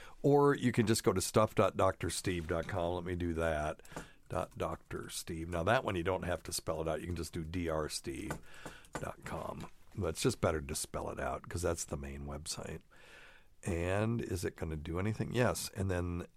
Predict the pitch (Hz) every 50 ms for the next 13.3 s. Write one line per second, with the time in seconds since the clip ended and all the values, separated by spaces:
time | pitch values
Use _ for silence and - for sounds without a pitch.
0 | - 104 98 90 82 80 82 82 - 85 82 82 87 98 - - 82 76 73 -
1 | 85 80 78 82 85 - - 123 110 107 101 90 82 95 95 98 104 104 107 110
2 | 113 110 104 - 95 95 98 98 101 92 - 87 85 87 98 104 110 113 113 113
3 | 107 - - 95 95 92 87 90 87 82 80 78 85 95 117 123 127 117 90 73
4 | 76 78 80 80 80 - - - 87 87 85 76 - 87 73 - - - 107 101
5 | 110 90 85 82 - - 135 170 165 123 98 104 - - - 226 196 - 196 180
6 | 131 117 107 107 113 120 107 - - - - - - - - 113 101 113 147 190
7 | 208 196 135 117 113 117 131 160 151 - - 156 147 143 143 147 131 107 110 117
8 | 113 101 101 95 - - - 123 117 120 117 117 113 113 110 - 117 113 107 101
9 | 92 95 90 90 85 82 - - 101 98 92 92 95 95 101 104 110 117 120 117
10 | 110 110 113 113 113 117 113 - - - - - - - - - - - 101 95
11 | 95 95 98 101 98 95 87 - - - 92 87 87 87 85 85 92 101 95 82
12 | - - 117 110 107 104 107 107 107 - - 95 92 85 80 80 87 98 95 101
13 | 107 113 110 - -